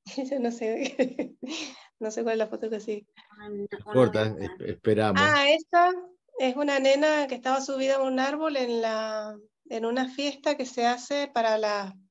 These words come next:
Speaker 1: eh, colectividad brasilera acá en Mendoza. Y ella se había pintado, o, bueno, había gente que pintaba a los niños, y ahí estaba mirando cómo bailaban los demás. Así que me encantó la expresión de la nena.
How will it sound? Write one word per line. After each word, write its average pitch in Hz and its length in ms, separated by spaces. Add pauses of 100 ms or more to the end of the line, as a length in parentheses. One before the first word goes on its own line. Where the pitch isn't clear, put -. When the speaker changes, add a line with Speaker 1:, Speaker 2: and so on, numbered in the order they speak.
Speaker 1:
eh, 196 260
colectividad 196 800
brasilera 226 640
acá 226 140
en 220 100
Mendoza. 247 540 (840)
Y 247 220
ella 254 220
se 254 120
había 233 300
pintado, 277 960
o, 180 540 (180)
bueno, 202 300
había 202 220
gente 220 260
que 233 120
pintaba 233 380
a 254 60
los 240 120
niños, 294 480 (420)
y 240 140
ahí 233 240
estaba 285 400
mirando 269 640
cómo 262 240
bailaban 247 560
los 190 140
demás. 196 500 (840)
Así 214 260
que 233 100
me 226 120
encantó 220 380
la 262 80
expresión 262 420
de 254 100
la 240 120
nena. 269 380